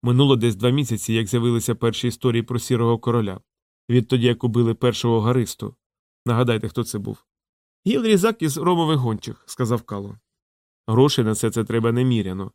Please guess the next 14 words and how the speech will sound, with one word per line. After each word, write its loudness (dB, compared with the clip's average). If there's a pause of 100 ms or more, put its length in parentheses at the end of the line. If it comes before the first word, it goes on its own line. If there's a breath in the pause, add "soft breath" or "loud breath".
(300)
Я 2
сумніваюся, 0
що -4
навіть 0
герцог -2
зміг 0
би -2
так -2
довго 0 (280)
оплачувати 0
собі 0
наймага 0
такого -2
рангу. -6